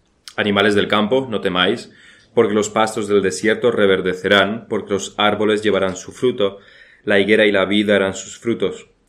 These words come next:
Vosotros también, hijos de Sión, alegraos y gozaos en Jehová vuestro Dios, porque os ha dado la primera lluvia a su tiempo,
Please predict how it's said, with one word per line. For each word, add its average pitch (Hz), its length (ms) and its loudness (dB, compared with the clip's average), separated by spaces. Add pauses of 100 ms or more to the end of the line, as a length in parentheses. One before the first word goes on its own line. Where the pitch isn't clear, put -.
(120)
Vosotros 101 420 -4
también, 104 320 2
hijos 101 240 -4
de 101 80 0
Sión, 101 400 0
alegraos 107 640 -2
y 117 40 -8
gozaos 107 520 0
en 98 80 -8
Jehová 92 300 -4
vuestro 101 320 0
Dios, 92 340 0
porque 98 220 -4
os 92 160 -4
ha 104 80 0
dado 107 160 -2
la 98 120 -2
primera 98 360 -2
lluvia 110 240 -2
a - 20 -2
su 113 160 -8
tiempo, 95 440 -4